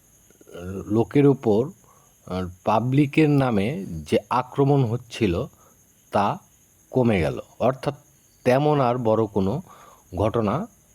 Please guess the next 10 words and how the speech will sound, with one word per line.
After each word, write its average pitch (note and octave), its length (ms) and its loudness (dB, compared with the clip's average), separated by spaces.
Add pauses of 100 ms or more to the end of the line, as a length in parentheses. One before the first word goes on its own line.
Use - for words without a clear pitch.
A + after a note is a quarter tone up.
(160)
উম, F2 500 -2
ওই A#2+ 160 2
ঘটনার G2+ 460 0
পরে F#2 340 0 (220)
ঘটতে G2 340 -2
দেখা D2+ 260 -2
যায়নি। B1+ 440 -6 (1900)
ওই D#3 180 4
ঘটনার D3+ 440 0
পর A#2+ 260 0